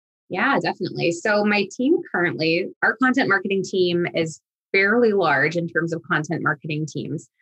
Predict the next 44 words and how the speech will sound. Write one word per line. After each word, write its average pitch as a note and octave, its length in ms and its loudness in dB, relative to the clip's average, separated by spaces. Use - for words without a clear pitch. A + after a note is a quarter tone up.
So F#3+ 80 2
I F3 120 4
would F3+ 160 2
say F3 160 2
that E3 160 2
this D#3 180 -10
is E3+ 100 -10
probably, E3+ 260 2
like, D#3 180 0
the E3 80 0
most E3 320 0
fully F#3 300 6
fleshed E3 340 0
out D#3+ 180 0
version E3 320 2
of D#3 80 -2
a D3+ 80 -2
content D3 300 -2
marketing A3 400 2
team. A#3 240 -2
So D#3 240 0
take D#3+ 200 2
it D#3 160 -2
for D#3 300 2
what F3 240 0
you E3+ 80 4
will. F#3 300 2
We F3+ 240 4
definitely F#3+ 300 2
have F#3 160 0
different F3 360 0
arms D#3+ 400 0
for E3 140 2
different, D#3+ 580 0
um, D3+ 260 -4
kind C#3 80 -4
of C3+ 100 -8
functions F3+ 380 -2
or D#3+ 160 -2
goals D3 280 -2
that B2+ 100 -6
we D3 100 -4
wanna C3 300 -4
achieve. - 300 -12